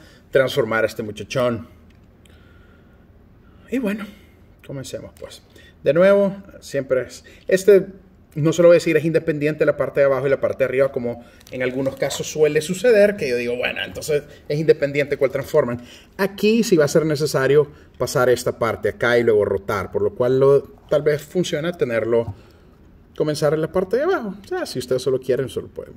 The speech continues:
tal vez solo hacer esto, ¿vale? Y ya está listo para la parte de arriba, ¿vale? Vamos a hacer eso y dejarlo un poco listo si ustedes quieren. Pero,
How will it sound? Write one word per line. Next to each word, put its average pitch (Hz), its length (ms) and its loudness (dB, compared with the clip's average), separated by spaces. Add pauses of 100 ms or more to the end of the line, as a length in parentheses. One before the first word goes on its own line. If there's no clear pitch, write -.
tal 80 120 -10
vez 87 180 -6
solo 90 180 -4
hacer 82 200 -10
esto, - 260 -14
¿vale? - 140 -20 (680)
Y - 60 -8
ya 123 80 0
está 110 300 -6
listo 110 380 -8
para 82 220 -10 (240)
la 101 60 -10
parte - 320 -8
de 76 60 -6
arriba, - 360 -12
¿vale? - 140 -20 (1000)
Vamos - 180 -12
a - 40 -16
hacer 95 220 -6
eso 80 200 -8
y 98 40 -2
dejarlo 92 260 -8
un 92 80 -8
poco 92 240 -6
listo 87 340 -12
si 98 100 -18
ustedes - 260 -12
quieren. - 320 -14 (480)
Pero, 190 240 4